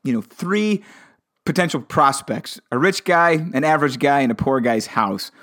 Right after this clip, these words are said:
Which one do you follow up on? And our conclusion was you follow up on every single solitary lead that you have quoted. And then Wes made a little comment. You may or may not have picked up on it, but he said,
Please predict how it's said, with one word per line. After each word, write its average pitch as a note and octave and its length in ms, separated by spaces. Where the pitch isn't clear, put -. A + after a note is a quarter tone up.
Which E3 400
one F3 280
do D#3 60
you C#3 120
follow B2+ 440
up C3 180
on? G#2 160
And C3 80
our D3 100
conclusion D3 680
was G#2+ 340
you F#3 140
follow G#3+ 540
up F3 200
on D3+ 180
every F3+ 340
single D#3+ 720
solitary C3 840
lead D#3+ 380
that B2 100
you C3+ 160
have C#3+ 160
quoted. F#3 480
And E3 120
then G3+ 140
Wes A#3+ 200
made A3 160
a E3+ 60
little A#3+ 260
comment. F3 460
You D3 80
may G#3 220
or F#3+ 60
may E3 160
not D#3+ 140
have A#2 240
picked - 300
up G3+ 180
on B2+ 140
it, C3+ 100
but C3 120
he C3+ 60
said, C3 300